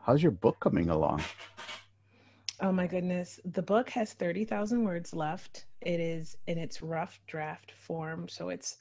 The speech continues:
Speaker 2: I free wrote that book. So it has, like, no punctuation. Everything's a mess. So it's gonna take massive editing, but the book is a slow process because it's the thing that gets, um, my attention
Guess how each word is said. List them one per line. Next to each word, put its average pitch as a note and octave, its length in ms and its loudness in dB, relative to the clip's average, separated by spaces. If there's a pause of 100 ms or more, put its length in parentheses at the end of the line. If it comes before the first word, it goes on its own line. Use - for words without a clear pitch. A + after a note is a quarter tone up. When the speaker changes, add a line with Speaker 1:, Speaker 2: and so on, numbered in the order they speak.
Speaker 2:
I F3 100 -2
free A3+ 300 4
wrote F3 300 0
that - 200 -6
book. - 280 -8
So C#3+ 160 -4
it E3 80 -4
has, E3 240 -6
like, D#3+ 240 -8
no E3 260 -2
punctuation. F3 1400 -2
Everything's D#3 560 -4
a D3+ 60 -2
mess. E3+ 420 -2 (320)
So - 80 -4
it's F3+ 100 -4
gonna F#3 160 2
take F3+ 240 -2
massive E3+ 560 -2 (120)
editing, G3+ 580 0 (460)
but F3 180 4
the F3+ 80 -2
book F#3 380 2 (260)
is F3 400 2
a E3+ 60 -12
slow E3+ 340 -2
process E3+ 680 -6
because F3 360 -6
it's - 160 -12
the F3+ 100 -4
thing F3 280 -4
that - 140 -10
gets, - 440 -12 (260)
um, D#3+ 540 -6
my E3+ 300 0
attention E3 760 -4